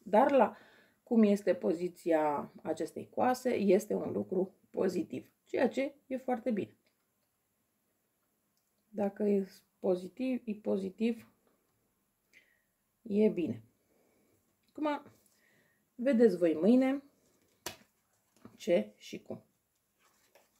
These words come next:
Uh, mai aveți aici o strângere de mână,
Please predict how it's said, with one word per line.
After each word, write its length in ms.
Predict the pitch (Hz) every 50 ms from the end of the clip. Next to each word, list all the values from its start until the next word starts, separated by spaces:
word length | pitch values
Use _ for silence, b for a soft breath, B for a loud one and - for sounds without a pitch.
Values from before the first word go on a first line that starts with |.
| _ _ _ _ _ _ _ _ _ _ _ _ _ _ _ _ _ _ _ _ _ _ _ _ _ _ _ _ _ _ _ _ _ _ _ _ _ _ _ _ _ _ b b b b b b b b b b b _
Uh, 600 | - - 220 208 202 196 190 185 180 180 175 175 175
mai 240 | 202 233 247 226
aveți 260 | 208 208 214 208 214 202
aici 260 | 185 185 185 - 208
o 60 | 185
strângere 560 | 185 - - 214 185 190 180 185 175 180 175
de 160 | 175 175 175
mână, 480 | 165 170 165 165 175 196 233 302 359